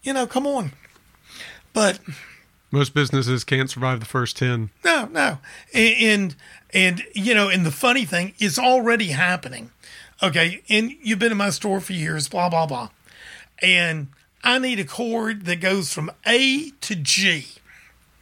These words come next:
Speaker 1: Well, gee, I can get that three dollars cheaper off the internet. But it's here.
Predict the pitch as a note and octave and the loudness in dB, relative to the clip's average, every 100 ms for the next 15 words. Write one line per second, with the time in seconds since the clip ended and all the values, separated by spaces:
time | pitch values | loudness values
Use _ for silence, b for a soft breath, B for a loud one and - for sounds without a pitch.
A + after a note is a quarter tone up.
0 | _ - - B B B B - F3+ - | _ -20 -20 B B B B -4 0 2
1 | C4+ F#3+ A3+ A3 E3 C#3 A#3 - - G3 | 2 2 2 0 -2 0 -2 -4 -6 -2
2 | G3+ F#3+ F#3 F3+ C#3 - A3 G3+ G#3 G3+ | 0 2 0 -2 -2 -2 -2 -4 -2 -2
3 | - F#3+ F#3+ A#3+ G#3+ B2+ - - B B | 0 0 0 0 -2 -4 -8 -18 B B
4 | B B B - F3+ D3+ D3 C#3 - - | B B B 0 2 4 2 0 -4 -4
5 | - B3+ C4+ B3 C#3 | -6 2 4 4 0